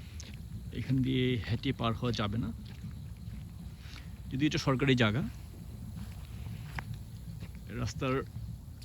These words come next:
এই লেক, লেকের ওই পাশে হলো আপনার এর বাড়িগুলো আমাদের। এগুলো পাবলিক প্রপার্টি, যার যার বাড়ি যে যে আসলে পারচেজ করেছে অনেক, এবং স-, অনেকে নিজেরা থাকে, অনেকে সেটা আবার রেন্ট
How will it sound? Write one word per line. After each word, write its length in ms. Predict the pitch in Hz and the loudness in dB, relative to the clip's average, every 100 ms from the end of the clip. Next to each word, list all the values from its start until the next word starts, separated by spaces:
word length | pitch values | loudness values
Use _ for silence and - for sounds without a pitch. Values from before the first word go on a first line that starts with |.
| - | -6
এই 140 | 139 139 | 0 4
লেক, 220 | 127 92 - | 4 4 2
লেকের 280 | 120 120 120 | 0 2 2
ওই 100 | 117 | 2
পাশে 260 | 117 - | 2 2
হলো 220 | 113 120 | 2 2
আপনার 380 | 117 - 127 113 - - - | 0 -2 -2 -4 -6 -12 -12
এর 100 | - - - - - | -10 -10 -10 -8 -4
বাড়িগুলো 600 | 113 107 107 120 123 - | -2 0 0 0 0 -2
আমাদের। 280 | - - - - - - - - - - - - - - - - - - - - - - - - - - - - - - | -2 -4 -4 -10 -10 -12 -10 -10 -10 -12 -12 -12 -10 -10 -10 -12 -10 -10 -10 -12 -12 -12 -12 -12 -10 -12 -10 -10 -8 -8
এগুলো 260 | - 117 127 | -4 2 2
পাবলিক 340 | 127 113 123 - | 4 4 4 2
প্রপার্টি, 400 | 131 113 127 92 - - - | 0 2 0 0 -6 -10 -6
যার 240 | - 113 107 | 0 2 4
যার 220 | 123 120 | 4 2
বাড়ি 280 | 113 113 107 | 2 2 4
যে 160 | 110 | 4
যে 180 | 107 113 | 2 2
আসলে 300 | 110 - 107 | 0 0 -2
পারচেজ 460 | 95 101 - 123 - | 0 -4 -2 -4 -2
করেছে 440 | - 233 - 226 302 | -2 -2 -2 -4 -4
অনেক, 140 | 233 214 - - - - - - - - - - - - - | -4 -4 -6 -10 -10 -8 -10 -10 -12 -12 -12 -12 -12 -12 -6
এবং 180 | 107 110 | -2 -2
স-, 140 | - | -2
অনেকে 300 | - 120 - | 2 2 4
নিজেরা 340 | 127 123 120 127 | 4 6 6 4
থাকে, 280 | 143 - | 2 -2
অনেকে 360 | 262 117 110 117 | 4 4 4 0
সেটা 320 | - - 101 | -4 -4 -2
আবার 300 | 92 98 82 | -2 -2 0
রেন্ট 480 | 104 107 - - - | 0 0 0 -2 -4